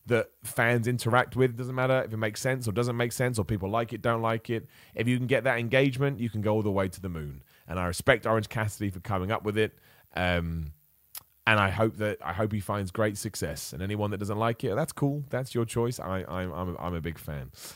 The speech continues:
Uh, Messi in the Super Chat says, Super Chat, "I wouldn't have minded," sorry, hand on heart, I don't say Super Chat <laughs> twice. <laughs> Uh, "I wouldn't have minded the Hell in a Cell ending so much if it wasn't so sudden and Bray wasn't flat on his back the whole match.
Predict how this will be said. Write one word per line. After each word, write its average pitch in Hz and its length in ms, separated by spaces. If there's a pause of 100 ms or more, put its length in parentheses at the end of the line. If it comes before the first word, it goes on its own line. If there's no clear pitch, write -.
(260)
Uh, 92 480
Messi 123 540
in 117 80
the 120 80
Super 120 180
Chat 113 220
says, 131 460 (360)
Super 143 240
Chat, 190 300 (180)
"I 131 80
wouldn't 196 240
have 170 80
minded," 175 240
sorry, 113 140
hand 127 220
on 104 100
heart, 117 200
I 82 40
don't 101 80
say 90 120
Super 92 300
Chat - 260
<laughs> - 20
twice. 80 320 (800)
<laughs> - 0 (720)
Uh, 135 200
"I 165 80
wouldn't 220 180
have 208 80
minded 202 240
the 165 80
Hell 175 100
in 180 100
a 170 40
Cell 170 240
ending 151 240
so 147 180
much 147 260
if 139 80
it 139 100
wasn't 139 320
so 131 160
sudden 147 500 (180)
and 120 160
Bray 127 280
wasn't 117 400
flat 104 320
on 95 100
his 92 140
back - 280
the 98 100
whole 87 180
match. 85 320